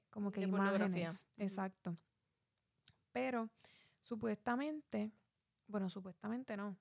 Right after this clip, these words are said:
Speaker 2: Ujú.
Speaker 1: O sea, después me di cuenta que ella estuvo presa, pero por un montón de cosas que no tienen nada que ver con la posesión de imágenes ni
Speaker 2: Sí,
Speaker 1: nada
Speaker 2: es
Speaker 1: de
Speaker 2: que en
Speaker 1: eso.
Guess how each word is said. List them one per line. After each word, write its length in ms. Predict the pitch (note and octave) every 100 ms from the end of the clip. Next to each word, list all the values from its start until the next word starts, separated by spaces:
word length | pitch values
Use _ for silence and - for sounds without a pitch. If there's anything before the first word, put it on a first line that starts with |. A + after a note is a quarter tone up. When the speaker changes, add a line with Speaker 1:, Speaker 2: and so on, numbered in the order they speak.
| _
Speaker 2:
Ujú. 360 | G3+ F#3+ F3+ G3+ -
Speaker 1:
O 80 | G#3
sea, 240 | G#3 F#3+
después 340 | F#3+ F#3 F#3+ F#3+
me 160 | G3
di 100 | A3+
cuenta 320 | A3+ C#4 C#4
que 80 | A#3
ella 100 | G3+
estuvo 360 | G3 A3+ A3+ A3
presa, 600 | A3+ C4 D4 A3+ G3+ G#3 - _ _ _ _ _ _
pero 240 | G3+ G3
por 140 | F#3+ F#3
un 100 | F3+
montón 380 | G3+ G#3+ A#3 A3+
de 100 | A#3
cosas 380 | A3+ B3 A#3+ -
que 720 | - F#3+ F3+ F3 E3+ E3 - F#3+
no 160 | F#3
tienen 200 | F#3+ G#3
nada 140 | G#3 G#3
que 80 |
ver 200 | G#3+ G3
con 180 | - F#3+
la 120 | F#3+
posesión 580 | F#2 F#3 F#2+ - F3+ F3
de 100 | F3+
imágenes 520 | F3 E3+ E3+ F#3+ F3+ F3+
ni 80 |
Speaker 2:
Sí, 60 | F#3+
Speaker 1:
nada 100 | G#3+
Speaker 2:
es 60 | A#3
Speaker 1:
de 40 |
Speaker 2:
que 60 |
en 60 |
Speaker 1:
eso. 40 | B3+